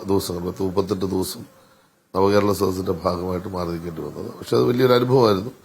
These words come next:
ആ, ആ, നാട്ടിൽ നിന്ന് മാ-, മാറി നിന്നപ്പോ നാട്ടുകാരോടൊപ്പം കേരളത്തിലെ മുഴുവൻ ജനങ്ങളോടൊപ്പം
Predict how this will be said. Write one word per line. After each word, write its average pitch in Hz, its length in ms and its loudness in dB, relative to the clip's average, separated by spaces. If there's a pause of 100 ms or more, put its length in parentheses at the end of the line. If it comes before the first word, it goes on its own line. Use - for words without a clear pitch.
(640)
ആ, 92 80 -4 (540)
ആ, 127 60 -10 (880)
നാട്ടിൽ 104 480 2
നിന്ന് 123 220 4 (100)
മാ-, 113 260 4
മാറി 113 180 4
നിന്നപ്പോ 117 520 0 (580)
നാട്ടുകാരോടൊപ്പം 127 840 4 (160)
കേരളത്തിലെ 117 360 4
മുഴുവൻ 117 280 2
ജനങ്ങളോടൊപ്പം 117 640 2